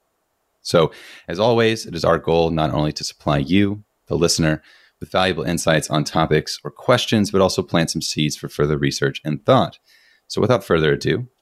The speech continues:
let's get into today's topic, which is recovery. And I wanna give a brief overview, a very general overview of kind of what recovery is, the context that we're putting it in today.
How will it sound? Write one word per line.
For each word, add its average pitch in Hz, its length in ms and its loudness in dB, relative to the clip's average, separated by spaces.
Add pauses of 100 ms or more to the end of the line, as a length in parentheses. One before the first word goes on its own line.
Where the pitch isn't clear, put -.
(140)
let's 85 100 -2
get 92 120 2
into 80 540 -2
today's 85 420 0
topic, 92 540 -2
which 90 160 -2
is 78 140 -2
recovery. 113 600 0 (480)
And 101 100 0
I - 20 4
wanna 131 120 2
give 160 120 0
a 160 60 0
brief 110 480 -2
overview, 87 800 2 (280)
a 82 180 0
very 101 160 0
general 92 360 2
overview 87 360 2
of 87 80 2
kind 131 160 0
of 120 80 0
what 117 260 0 (440)
recovery 104 500 2
is, 98 200 2
the - 60 -10
context 95 560 0
that 90 120 2
we're 85 80 0
putting 92 260 2
it 85 100 4
in 85 360 2
today. 82 480 0